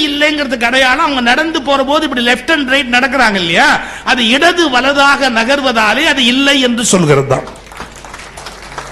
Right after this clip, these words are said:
அதே மாதிரி காதலனை பார்த்த உடனே பார்க்க பார்க்க வெக்கத்துல கண் இமை என்ன பண்ணும்? அப்படியே மே-, அப்படியே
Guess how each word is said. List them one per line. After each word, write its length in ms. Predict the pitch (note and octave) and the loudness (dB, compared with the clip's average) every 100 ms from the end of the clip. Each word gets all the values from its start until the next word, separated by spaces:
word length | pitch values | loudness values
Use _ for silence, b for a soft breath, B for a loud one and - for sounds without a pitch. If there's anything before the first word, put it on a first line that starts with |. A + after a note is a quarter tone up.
| - - - - - - - - - - - | -16 -18 -16 -16 -18 -18 -20 -18 -18 -10 -4
அதே 220 | A#3+ E4+ | 0 2
மாதிரி 260 | E4+ D4+ C4 - | 2 2 0 -2
காதலனை 640 | A#3 D#4 F4+ E4+ D#4 C#4 G#3 | 2 2 4 2 2 0 2
பார்த்த 380 | B3 C#4 D4 C4+ | 2 2 0 0
உடனே 280 | A#3+ C#4+ C#4+ | 0 -2 -2
பார்க்க 360 | A#3+ C4 D4 C#4+ A#3+ | 2 2 2 0 2
பார்க்க 300 | A#3 - D4+ F#3+ | 0 2 -2 0
வெக்கத்துல 580 | A#3+ - - C#4+ G#3+ A3+ E3 C4+ E4+ B B | -2 -2 -2 0 0 2 2 2 0 B B
கண் 240 | - C#4+ F#4 D#4 | -2 0 0 0
இமை 160 | D4+ E4 | 2 2
என்ன 180 | C#4 D4+ D4+ | 2 0 0
பண்ணும்? 340 | C#4 C4+ C#4+ D4 - - - - - - | 0 0 -2 -6 -16 -20 -20 -20 -18 -8
அப்படியே 340 | G#3 C#4+ E4+ F#4 | 0 2 4 2
மே-, 260 | C#4+ C#4+ | 2 2
அப்படியே 260 | D4 C#4 | 0 0